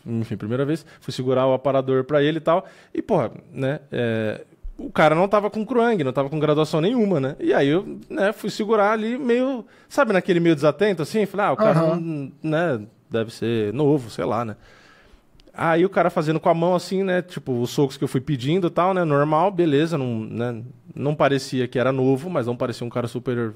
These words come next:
Speaker 1: experiente. E aí na hora do chute, que eu pedi um chute alto, que ele deu o primeiro chute, malandro, foi uma paulada. E eu não tava
Speaker 2: Caralho.
Speaker 1: esperando. Isso aqui com o aparador, não foi que eu
Speaker 2: Aham,
Speaker 1: defendi, eu tava
Speaker 2: aham.
Speaker 1: segurando o, o aparador. Pegou e deu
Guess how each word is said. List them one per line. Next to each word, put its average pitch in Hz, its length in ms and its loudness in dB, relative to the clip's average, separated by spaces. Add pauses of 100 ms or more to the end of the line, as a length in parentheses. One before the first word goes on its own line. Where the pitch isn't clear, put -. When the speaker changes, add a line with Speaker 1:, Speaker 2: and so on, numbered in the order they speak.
Speaker 1:
experiente. 120 560 -4 (640)
E 254 80 2
aí 220 140 4
na 190 100 2
hora 185 140 6
do 175 180 0
chute, - 440 -2
que - 60 -4
eu 165 40 2
pedi 160 220 -4
um 160 60 2
chute 160 340 -4
alto, 160 340 0
que - 100 -8
ele 139 120 0
deu 151 80 2
o 156 40 0
primeiro 135 280 0
chute, 135 360 -6
malandro, 123 640 -2 (240)
foi - 180 -4
uma 147 120 0
paulada. 117 800 0 (360)
E 123 100 2
eu 139 100 6
não - 80 2
tava 165 160 6
Speaker 2:
Caralho. 127 100 0
Speaker 1:
esperando. 113 460 0 (240)
Isso 175 200 -2
aqui 165 140 0
com 240 100 0
o - 20 0
aparador, 214 560 4 (100)
não 135 160 -4
foi 190 180 0
que - 60 -6
eu - 40 0
Speaker 2:
Aham, 143 80 4
Speaker 1:
defendi, 147 340 2
eu 120 60 -2
tava 156 140 2
Speaker 2:
aham. 139 80 0
Speaker 1:
segurando 196 480 4 (340)
o, 131 160 -2
o 123 40 0
aparador. 120 480 -2 (680)
Pegou 190 260 6
e 208 60 6
deu 202 140 4